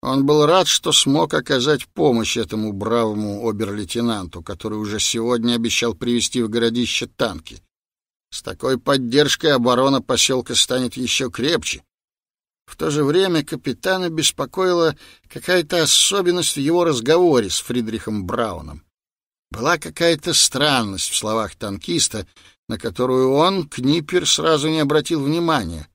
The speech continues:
И тут он вспомнил. Тушенка. Ведь в рационе солдат девятой армии нет никакой тушенки. Тушенка — это американский продукт, который союзники поставляют в русскую армию.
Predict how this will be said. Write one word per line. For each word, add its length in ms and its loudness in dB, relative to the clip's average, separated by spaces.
И 60 -10
тут 180 0
он 140 0
вспомнил. 640 -2
Тушенка. 800 -2
Ведь 260 -2
в 60 -2
рационе 540 4
солдат 540 0
девятой 460 2
армии 600 2
нет 440 2
никакой 500 -2
тушенки. 720 -6
Тушенка — 540 4
это 220 2
американский 760 0
продукт, 640 -6
который 380 0
союзники 640 2
поставляют 720 0
в 100 -2
русскую 480 2
армию. 420 -8